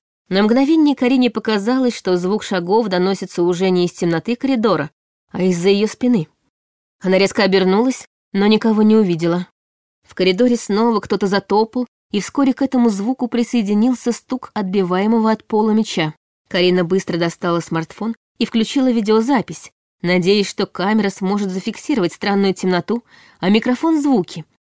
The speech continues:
Но стоило циферкам в углу экрана побежать, как звук шагов и стук мяча стихли. Зато ей удалось записать, как из темноты прямо к ее ногам выкатился баскетбольный мяч.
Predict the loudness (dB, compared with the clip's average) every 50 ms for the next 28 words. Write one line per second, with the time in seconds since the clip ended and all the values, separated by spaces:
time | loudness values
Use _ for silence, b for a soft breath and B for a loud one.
0 | _ _ -6 -2 0 0 0 -2 -2 0 0 2 2 2 0 -2 -2 -6 -6 -4
1 | -4 -6 -8 -4 -4 -4 -4 b b b b b -2 -2 -2 0 2 2 2 2
2 | 0 0 -2 -2 0 0 0 -2 -2 -2 -2 -2 -2 -2 -4 -4 -4 -8 -12 _
3 | _ _ _ _ _ _ _ -6 -4 -4 -4 -2 0 0 -2 -2 -2 -2 -2 -2
4 | 0 0 0 0 0 -2 -6 -6 -4 -6 -6 -2 -2 -4 -4 -2 -4 -4 -4 -6
5 | -6 -8 -6 -6 -6 -8 -8 -8 -12 _ _ _ _ _ -8 -4 -2 -2 0 0
6 | 2 2 2 4 4 4 4 4 4 2 2 2 0 -2 -4 -4 -4 -6 -6 -4
7 | -4 -2 -2 -2 -4 -6 -6 -4 -2 -2 0 0 0 0 0 -2 -2 -2 0 0
8 | -2 -2 0 -2 -2 -2 -2 -2 -2 0 0 -2 -2 -2 0 0 2 2 2 0
9 | 0 0 0 2 2 2 0 -2 -4 -6 -6 -4 -4 -4 -4 -4 -6 -6 -6 -6
10 | -6 -6 -6 -4 0 0 0 2 2 2 2 0 0 -2 -4 -8 -14 -16 -18